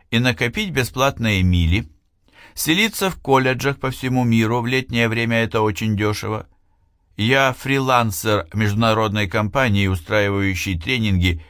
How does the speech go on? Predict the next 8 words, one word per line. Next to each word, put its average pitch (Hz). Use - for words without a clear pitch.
езжу 151
от 123
нее 123
по 110
всему 107
миру. 92
Станьте 147
курьером 90